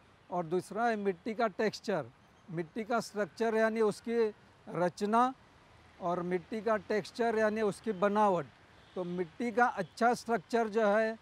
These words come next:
वो है granular structure या दानेदार structure, और मिट्टी का अच्छा texture जो है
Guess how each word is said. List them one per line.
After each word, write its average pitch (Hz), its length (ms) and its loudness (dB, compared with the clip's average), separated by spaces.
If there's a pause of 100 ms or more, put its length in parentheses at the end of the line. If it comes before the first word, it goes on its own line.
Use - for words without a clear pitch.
(380)
वो 202 240 2
है 220 160 4
granular 208 640 4
structure 180 520 -2
या 190 200 2
दानेदार 196 600 4
structure, 165 520 -6 (840)
और 180 200 0
मिट्टी 175 460 -6
का 233 140 4
अच्छा 226 440 -2
texture 233 500 -2
जो 208 180 -2
है 202 360 -2